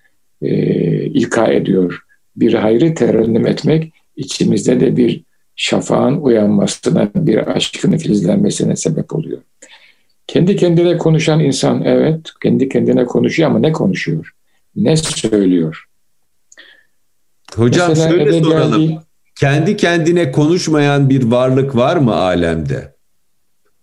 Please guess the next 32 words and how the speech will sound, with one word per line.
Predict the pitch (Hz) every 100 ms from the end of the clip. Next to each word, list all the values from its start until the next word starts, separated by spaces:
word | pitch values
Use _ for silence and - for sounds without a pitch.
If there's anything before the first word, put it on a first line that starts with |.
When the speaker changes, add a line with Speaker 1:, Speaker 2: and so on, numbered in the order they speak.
| - - _ -
Speaker 2:
Taş | 139 131 107
Speaker 1:
Yok. | 127 -
Speaker 2:
bir | 139
şey | 156
Speaker 1:
Ha, | 139
tabii. | 117 -
Speaker 2:
söylemiyor | 123 - - 110
mu? | 101 87 78
Çiçek | - 135 160 165 135
bir | 139
şey | 139 147
söylemiyor | 139 139 139 147 131 98
mu? | 87 76 - _ -
Speaker 1:
Tabii. | 104 110 87 - _ _ _ _ _ _
Speaker 2:
Kedi | - 143 151 139
bir |
şey | 135 151 143
söylemiyor | 139 131 131 123 147
Speaker 1:
Sordum. | 160 156
Speaker 2:
mu? | - _ _
Kendi | 123 143 170
kendine | 147 160 131 123
Speaker 1:
Sordum | 151
sarı | - 131
Speaker 2:
konuşmayan | 160 160
Speaker 1:
çiçeğe. | 139 143 113
Speaker 2:
ne | 90
var | - - -
ki? | - - - _ _ _ _ _ -
Speaker 1:
Ne | 139 127
var | 120 156
ki? | - 156